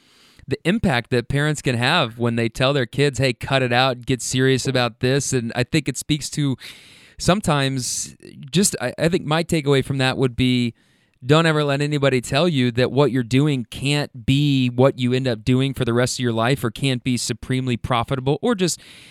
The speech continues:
can't bring you happiness and that you can actually carve a life out of doing it. Because if, if I know if, if I listen to some of those people or if you would listen to some of those people that said, "Well, there's no future in this," or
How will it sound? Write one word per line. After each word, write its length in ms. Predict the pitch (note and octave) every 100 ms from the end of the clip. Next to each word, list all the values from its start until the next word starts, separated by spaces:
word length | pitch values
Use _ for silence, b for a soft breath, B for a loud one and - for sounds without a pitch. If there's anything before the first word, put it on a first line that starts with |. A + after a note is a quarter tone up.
| B B -
can't 240 | G#3 -
bring 180 | F3 F#3+
you 100 | B2+
happiness 600 | C3+ E3+ C#3+ A2 G#2 -
and 120 | B2
that 100 | C3
you 140 | B2+
can 160 | - C#3
actually 420 | A#2 B2+ - C3+
carve 260 | - B2+ A#2+
a 60 |
life 340 | A2 G#2+ A#2+ A#2+
out 200 | A2+ G#2+
of 100 | G2+
doing 260 | A#2+ C3+
it. 120 | A2+ A2
Because 380 | A2 A#2 G#2+
if, 220 | A2+ G#2 - b b b
if 260 | A#2+ - -
I 120 | A2+
know 240 | C3 B2 A#2
if, 180 | G#2 -
if 140 | A2
I 120 | A#2 C#3+
listen 300 | D#3 - D#3
to 60 |
some 140 | - D#3
of 40 |
those 100 | D3
people 300 | D#3+ D3+ D#3+
or 180 | C#3+ A2+
if 100 | A2
you 120 | B2+
would 100 | D3+
listen 260 | D3 - D3+
to 60 |
some 220 | C3+ D3+ C#3+
of 60 |
those 180 | C#3+ C#3+
people 320 | - D3 D3+
that 140 | C3+ C3
said, 220 | C#3+ C3
"Well, 100 | C3
there's 240 | B2 A2+
no 80 | B2+
future 420 | A#2 C#3+ C3+ C#3
in 140 | C3 B2
this," 260 | A#2+ A#2+
or 200 | A#2+ A2+